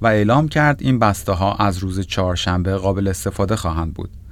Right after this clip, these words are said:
شرکت تلسرا نیز درست در همان روز اقدام مشابهی انجام داد تا از شرکت رقیب عقب نمانند.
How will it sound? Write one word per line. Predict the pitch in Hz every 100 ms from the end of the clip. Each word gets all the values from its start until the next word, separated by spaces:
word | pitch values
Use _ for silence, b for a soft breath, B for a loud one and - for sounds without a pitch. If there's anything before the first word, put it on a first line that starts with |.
| b -
شرکت | - 139 135 156
تلسرا | 190 165 117 104 - 107
نیز | 139 127
درست | 107 101 107 -
در | 92
همان | 82 120 156 151
روز | 143 147
اقدام | 123 110 98 101 107
مشابهی | 98 - 92 107 117
انجام | 92 87 87 87
داد | 90 85 B B B
تا | -
از | 101 92
شرکت | 98 90 90 101
رقیب | 92 95 92 113 110 -
عقب | 107 - 101 113
نمانند. | 107 90 87 80